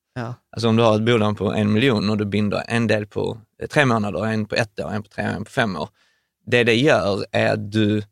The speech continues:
Speaker 2: du tappar din, efter, efter tre månader, eh, när du fortfarande har en del bunden på fem år, men en del är rörlig, så den kan du flytta. Men, eh, eller du skulle kunna flytta den, men, men ingen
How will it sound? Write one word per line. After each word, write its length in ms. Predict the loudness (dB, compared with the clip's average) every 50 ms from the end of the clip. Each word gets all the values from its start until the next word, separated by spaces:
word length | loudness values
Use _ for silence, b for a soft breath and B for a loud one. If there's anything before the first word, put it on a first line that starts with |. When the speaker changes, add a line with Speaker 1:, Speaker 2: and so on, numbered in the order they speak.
| _ _ _ _ _ _ _ _ _ _ _ _ _ -4
Speaker 2:
du 100 | -2 -2
tappar 440 | 0 2 2 2 2 _ 2 2 2
din, 260 | 2 2 0 0 -2 _ _ _ -20 -12 -6 -2
efter, 640 | -2 -2 0 2 2 2 2 2 0 -2 -6 -8
efter 180 | -8 -6 -4 0
tre 180 | 2 2 4
månader, 440 | 4 4 4 2 2 0 -2 -4 -4 -6 _ _ _ _ _ _ _ -6 -4
eh, 160 | -4 -2 -2
när 180 | 0 0 0
du 100 | 0 -2
fortfarande 420 | -2 -2 -2 -2 0 0 0 2 2
har 80 | 0
en 140 | 0 0 2
del 240 | 2 2 2 2 0
bunden 420 | 2 2 2 2 2 0 0 -2
på 80 | -2 -2
fem 260 | 0 0 0 0 -2
år, 180 | -4 -4 -6 -6 -10 _ _ -6
men 120 | -4 -2
en 200 | -2 -2 -2 0
del 340 | 0 2 2 0 0 -2 -6 -10 _ -6
är 120 | -4 0
rörlig, 380 | 2 2 2 2 2 -2 -4 -4
så 80 | -4
den 100 | -4 -4
kan 140 | -4 -2 -2
du 80 | -2 -2
flytta. 460 | 0 -2 -2 -2 _ -6 -8 -8 -8 _ _ _ _ _ _ _ _ _ _ _ _ -2
Men, 320 | 2 2 4 4 4 2
eh, 60 | 0 -2 _ _ _ _ _ _ _ _ -8 -6 -2 2
eller 140 | 2 2 4
du 120 | 2 0
skulle 240 | 0 2 2 2 2
kunna 260 | 2 2 2 2 2
flytta 280 | 2 2 0 2 2 0
den, 200 | 0 -2 -8 -10 _ _ _ _ -4
men, 300 | 0 2 2 2 2 0 -2 -2
men 160 | -2 -2 0 0
ingen 460 | 0 0 2 2 2 0 0 -2